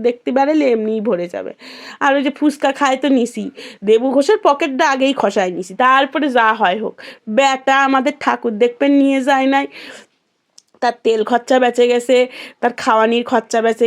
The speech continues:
গেছে, তাই একটু তো ফুচকা খাবই। তো যাই হোক, এটা হতেছে আমাদের দশমীর ব্লগ। দশমীতে খাসি বাবুর যদি একটু ব্যা ব্যা না শুনি, তাহলে কি আর ভালো লাগে? দেবাগ্নি বাপু এক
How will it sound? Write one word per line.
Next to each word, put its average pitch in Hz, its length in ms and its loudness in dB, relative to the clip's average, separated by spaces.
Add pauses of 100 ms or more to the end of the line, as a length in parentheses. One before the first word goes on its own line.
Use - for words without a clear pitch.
গেছে, 247 240 0
তাই 233 140 -2
একটু 226 180 -8
তো 247 100 -2
ফুচকা 233 360 -6
খাবই। 214 400 -4 (340)
তো 233 80 -2
যাই 240 400 2
হোক, 370 140 2 (180)
এটা 254 240 0
হতেছে 254 340 -2
আমাদের 277 360 -2
দশমীর 208 500 0
ব্লগ। - 220 -10 (140)
দশমীতে 285 720 -2
খাসি 247 400 -4
বাবুর 269 400 0
যদি 277 140 -4
একটু 285 180 -4
ব্যা 226 300 0
ব্যা 233 200 0
না 208 220 -2
শুনি, 220 340 -6
তাহলে 202 220 -4
কি - 120 -10
আর 240 100 -2
ভালো 202 320 -2
লাগে? 208 400 0 (720)
দেবাগ্নি 302 560 0
বাপু 320 280 0
এক 294 220 0